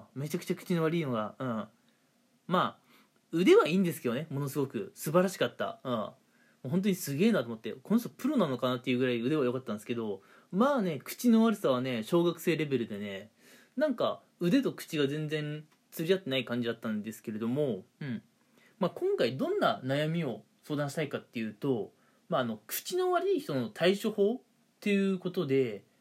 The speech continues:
これ通報って、まあ、してもいいのかどうかところをね、ちょっと疑問に思ってるんですよ。うん。で、通報って何って思った方のために、まあ、軽くね、説明するんですけれども、最近ね、やっぱこうやって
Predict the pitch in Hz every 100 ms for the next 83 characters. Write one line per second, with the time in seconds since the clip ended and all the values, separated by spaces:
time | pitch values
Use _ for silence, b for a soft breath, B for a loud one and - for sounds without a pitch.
0 | b b - 156 135 _ - 294 370 466
1 | - 440 440 _ 349 339 147 - _ 147
2 | 135 - 277 127 113 202 247 156 120 117
3 | 143 151 - 139 - - 127 190 202 190
4 | - _ 147 143 156 180 - 156 170 190
5 | 165 180 160 123 107 - 98 - _ _
6 | _ _ 143 117 101 _ _ b b b
7 | b 170 175 b b b - 269 311 302
8 | 294 285 - _ - 254 240 208 139 -
9 | 170 180 143 139 139 147 156 175 165 156
10 | 147 202 240 254 254 254 - 139 160 151
11 | 160 160 120 - 113 107 120 104 - b
12 | b - 269 285 302 302 - 135 - 156
13 | 151 - 151 143 139